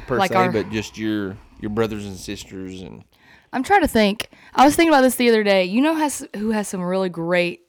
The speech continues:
Speaker 2: Christmas traditions?
Speaker 1: Who's
Speaker 2: The
Speaker 1: that?
Speaker 2: Smedley and the Snyders.
Speaker 1: Do they really?
Speaker 2: They have some really funny tr-, they were telling me about 'em Sunday.
Speaker 1: Really?
Speaker 2: Um, 'cause so when they were telling me this, I was thinking, "Do we have any traditions?" We don't have any, any as cool as theirs.
Speaker 1: Like,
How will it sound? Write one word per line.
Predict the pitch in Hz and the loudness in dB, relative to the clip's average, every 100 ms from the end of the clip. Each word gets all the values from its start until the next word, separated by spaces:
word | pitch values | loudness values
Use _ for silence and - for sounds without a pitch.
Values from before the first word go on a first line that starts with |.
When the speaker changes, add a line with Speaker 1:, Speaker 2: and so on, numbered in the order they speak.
| _ | _
Speaker 2:
Christmas | - 180 - 156 | -10 -10 -8 -12
traditions? | - 151 147 - 156 156 - _ _ _ - | -10 -10 -10 -12 -16 -16 -18 _ _ _ -16
Speaker 1:
Who's | 90 | -12
Speaker 2:
The | - | -8
Speaker 1:
that? | 165 | -6
Speaker 2:
Smedley | - 185 190 185 | -2 0 0 0
and | 170 | -2
the | 151 | -4
Snyders. | 156 156 135 160 - - _ _ | -6 -6 -8 -10 -12 -14 _ _
Speaker 1:
Do | - | -10
they | 113 | -8
really? | 98 135 | -6 -2
Speaker 2:
They | |
have | 180 185 | 0 0
some | 180 175 | 0 0
really | 170 170 175 | 2 4 2
funny | - 170 160 156 | 0 0 0 -4
tr-, | - 160 | -8 -4
they | 165 | -2
were | 170 | 0
telling | 180 175 | 0 -2
me | |
about | 165 151 | -2 -2
'em | 147 | -2
Sunday. | 120 180 330 | 0 0 2
Speaker 1:
Really? | 147 82 73 - - _ - | 2 0 -4 -10 -18 _ -12
Speaker 2:
Um, | - 165 156 151 151 - - - | -6 -4 -4 -6 -8 -10 -14 -4
'cause | 196 | -2
so | 190 202 196 | 4 2 2
when | 190 196 | 0 4
they | 202 | 4
were | |
telling | 196 240 240 | 4 4 6
me | |
this, | 185 196 | 4 0
I | |
was | 185 | -4
thinking, | - 190 156 | -4 -6 -6
"Do | |
we | 170 254 | -6 -6
have | 277 - | -8 -6
any | 277 269 269 _ _ _ _ _ _ _ _ _ _ | -4 -4 -6 _ _ _ _ _ _ _ _ _ _
traditions?" | - 247 233 240 262 254 254 254 - - - | -4 2 2 2 0 2 2 -2 -8 -16 -4
We | 202 | 0
don't | 233 | 0
have | 262 277 | 2 2
any, | 262 247 233 - | 4 4 2 2
any | 214 220 | 2 4
as | 196 | 2
cool | - 220 190 | 0 2 2
as | 165 | 2
theirs. | 175 175 165 160 - | 2 4 2 -2 0
Speaker 1:
Like, | 135 131 | 2 2